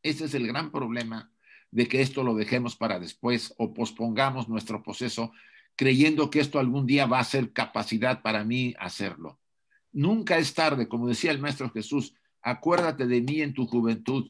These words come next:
y no se refiere a la juventud física, se refiere a la juventud cuando estamos íntegros, con los sentidos, con la fuerza para poder hacer un trabajo profundo.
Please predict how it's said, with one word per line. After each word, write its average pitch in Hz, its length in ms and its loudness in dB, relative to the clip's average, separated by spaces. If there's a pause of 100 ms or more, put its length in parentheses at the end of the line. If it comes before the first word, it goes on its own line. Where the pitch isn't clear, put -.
y 123 100 2
no 139 100 2
se 156 140 -4
refiere 143 320 0
a 147 40 4
la 117 120 0
juventud 107 440 -4
física, 123 380 -2
se 107 140 -4
refiere 123 300 0
a 160 40 0
la 123 100 -2
juventud 110 540 -2 (260)
cuando 123 240 0
estamos 165 480 -2
íntegros, 135 680 0
con 120 160 -4
los 107 160 -6
sentidos, 139 760 0 (340)
con 117 120 0
la 107 140 -2
fuerza 147 420 0
para 120 240 -2
poder 143 240 0
hacer 135 240 -4
un 131 120 -4
trabajo 110 540 -2
profundo. 95 580 -10